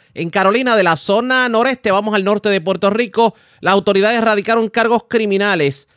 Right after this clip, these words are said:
contra un joven de veintitrés años. Aparentemente, este joven agredió a su tío octogenario y a la madre del agresor, obviamente. Esto ocurrió en Camuy,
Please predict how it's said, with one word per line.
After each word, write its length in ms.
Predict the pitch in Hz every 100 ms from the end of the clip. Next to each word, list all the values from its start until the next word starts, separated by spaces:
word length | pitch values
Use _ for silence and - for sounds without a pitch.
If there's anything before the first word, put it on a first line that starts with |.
| _ -
contra 340 | 170 165 160
un 80 | 175
joven 240 | 214 214
de 60 | 202
veintitrés 560 | 196 180 180 202 196
años. 520 | 208 190 160 147 143 151
Aparentemente, 1000 | 143 165 208 214 233 240 226 190 180
este 460 | 180 - 214 202 202
joven 540 | 190 208 175 165 160 156 - _ _ _ _ _ _ -
agredió 880 | 180 180 170 170 165 175 196 220
a 120 | 226 208
su 240 | 226 202
tío 400 | - 240 233 226 220 214 208 -
octogenario 1000 | 170 - 202 190 196 220 247 240 233 214
y 80 | 185
a 480 | 165 160 151 147 147
la 140 | 147
madre 520 | 143 180 196 196 190 _ _ _ _
del 720 | - 143 139 135 135 120 113
agresor, 440 | 113 135 139 214 262
obviamente. 640 | 175 165 262 285 160 131 _ _ _ _
Esto 280 | 185 - 269
ocurrió 360 | - 214 233
en 120 | 247 240
Camuy, 580 | 247 208 208 180 180